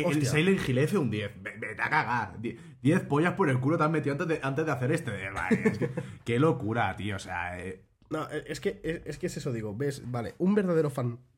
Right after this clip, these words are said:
Speaker 1: Mira, aquí
Speaker 2: Me
Speaker 1: está
Speaker 2: las
Speaker 1: el
Speaker 2: ha
Speaker 1: cabrón, Mario Sánchez, colega, te has columpiado aquí un diez, ¿eh?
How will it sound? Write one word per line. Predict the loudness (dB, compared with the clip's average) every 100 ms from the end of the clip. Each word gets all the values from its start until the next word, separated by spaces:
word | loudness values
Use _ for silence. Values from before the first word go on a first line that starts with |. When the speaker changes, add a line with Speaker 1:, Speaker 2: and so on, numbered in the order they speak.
| _ _ 0
Speaker 1:
Mira, | 2 4 4
aquí | 4
Speaker 2:
Me | 6
Speaker 1:
está | 6
Speaker 2:
las | 4
Speaker 1:
el |
Speaker 2:
ha |
Speaker 1:
cabrón, | 4 4 4
Mario | 4 2 2
Sánchez, | 2 4 2 0
colega, | 0 2 2 2
te | -2
has | 0
columpiado | 2 2 0 -4 -4
aquí | -4
un | -4 -2
diez, | -2 -2 -4
¿eh? | 4